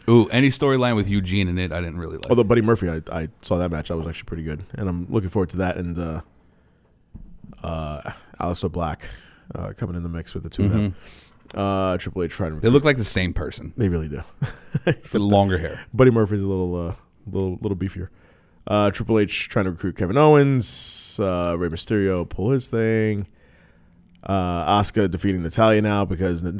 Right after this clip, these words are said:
Speaker 2: Natalya just can't find a break.
Speaker 1: Ooh,
Speaker 2: And
Speaker 1: Seth and, Seth versus Andrade. I got a quick question.
Speaker 2: Yes.
Speaker 1: Do you
Speaker 2: Uh,
Speaker 1: think
Speaker 2: oh, yeah,
Speaker 1: that,
Speaker 2: that's, go ahead.
Speaker 1: uh,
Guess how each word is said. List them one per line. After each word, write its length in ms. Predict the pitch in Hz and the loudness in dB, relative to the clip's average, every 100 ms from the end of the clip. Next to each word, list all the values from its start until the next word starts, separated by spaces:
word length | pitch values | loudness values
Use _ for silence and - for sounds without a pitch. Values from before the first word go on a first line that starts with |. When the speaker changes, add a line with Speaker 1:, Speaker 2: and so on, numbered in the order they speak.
| - | -6
Speaker 2:
Natalya 400 | 95 87 82 80 | -6 -4 -4 -4
just 220 | 78 - | -8 -10
can't 180 | - 73 | -8 -8
find 160 | 87 78 | -6 -8
a 40 | |
break. 460 | 80 151 151 135 - | 2 6 6 4 -4
Speaker 1:
Ooh, 20 | |
Speaker 2:
And 640 | - 110 120 110 107 104 98 | 0 6 6 6 2 -4 -6
Speaker 1:
Seth 480 | - - - 139 165 | -6 -4 4 4 4
and, 180 | 123 - | 0 -4
Seth 300 | - 127 123 | -2 2 2
versus 280 | 131 127 110 | 4 2 2
Andrade. 520 | 98 92 92 67 - _ _ - | 0 0 -4 -6 -10 _ _ -8
I 60 | 101 | 0
got 100 | 104 | 2
a 60 | 95 | 2
quick 160 | - | -4
question. 420 | - 78 - 57 101 _ | -6 -6 -6 -12 -14 _
Speaker 2:
Yes. 300 | - - - - - - - | -10 -10 -12 -20 -20 -8 2
Speaker 1:
Do 60 | |
you 60 | 120 | 2
Speaker 2:
Uh, 40 | |
Speaker 1:
think 280 | 135 160 151 | 4 0 2
Speaker 2:
oh, 60 | 95 | 0
yeah, 80 | 85 | 2
Speaker 1:
that, 180 | 113 | 4
Speaker 2:
that's, 180 | 110 - - _ - | 4 0 -10 _ -4
go 60 | 104 | 0
ahead. 100 | 101 | 0
Speaker 1:
uh, 280 | 95 90 | 0 -2